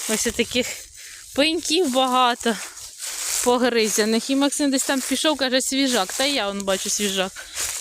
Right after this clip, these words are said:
Щось я бобра не хочу побачити. Погризяне. Он які працьовиті зуби у них.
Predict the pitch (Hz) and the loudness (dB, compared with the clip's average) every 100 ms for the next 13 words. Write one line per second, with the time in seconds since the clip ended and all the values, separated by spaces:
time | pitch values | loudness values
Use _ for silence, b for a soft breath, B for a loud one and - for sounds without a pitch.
0 | - 254 - 269 240 247 247 226 220 - | -6 -6 -6 -4 -2 0 2 2 0 -4
1 | 262 240 214 202 220 - 269 240 - - | -6 -6 -6 -2 0 2 0 -4 -8 -12
2 | - - - - - 480 523 - - - | -10 -8 -6 -6 -8 -12 -14 -14 -12 -10
3 | - - - - - - - - - - | -8 -8 -10 -16 -20 -18 -12 -6 -4 -4
4 | - - - 392 - - 415 - - - | -8 -10 -14 -16 -10 -8 -8 -12 -16 -20
5 | 349 339 - - - - - - 349 403 | -18 -12 -6 -6 -6 -12 -16 -20 -10 0
6 | 392 285 269 233 220 196 196 214 311 330 | 2 4 4 6 4 0 -2 2 4 6
7 | 240 233 220 190 B B B B B B | 4 2 -2 -4 B B B B B B
8 | - 254 247 - 254 240 247 226 233 226 | 2 2 2 2 2 4 4 4 2 2
9 | 220 226 202 202 202 202 202 - | 2 0 2 2 2 0 -2 -4